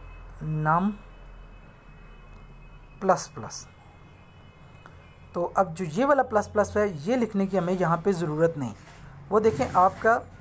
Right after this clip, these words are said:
एक ही लाइन में वो सारा काम हो गया है। यहाँ से मैं ये दोनों लाइनें, ये कमेंट हुआ हुआ है, वो बताने के लिए था कि इसकी फुल फॉर्म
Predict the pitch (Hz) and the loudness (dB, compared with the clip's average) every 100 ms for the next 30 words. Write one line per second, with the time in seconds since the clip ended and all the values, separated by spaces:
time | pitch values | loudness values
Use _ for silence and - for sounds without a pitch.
0 | - - 254 262 262 196 190 240 226 208 | -10 -2 -2 0 2 2 2 0 -2 -2
1 | 202 175 196 196 170 202 - - 170 156 | 2 4 4 4 2 0 -2 -2 -2 0
2 | 123 - - 160 165 160 226 214 208 208 | -2 -4 -8 -2 0 2 2 2 2 -2
3 | 151 165 180 247 196 175 196 208 - - | 0 0 2 4 4 2 -4 -6 -12 -12
4 | - 190 214 226 247 302 214 160 170 233 | -10 -4 0 2 2 2 4 4 4 2
5 | - - - 165 165 175 196 196 180 175 | -8 -12 -10 -8 -2 0 0 -2 -2 2
6 | 170 180 185 180 - - - - - - | 2 2 0 -4 -8 -10 -10 -10 -10 -10
7 | - - - - - - - - 202 - | -10 -10 -10 -12 -12 -6 -6 -4 -4 0
8 | 240 - 185 185 | 0 4 6 6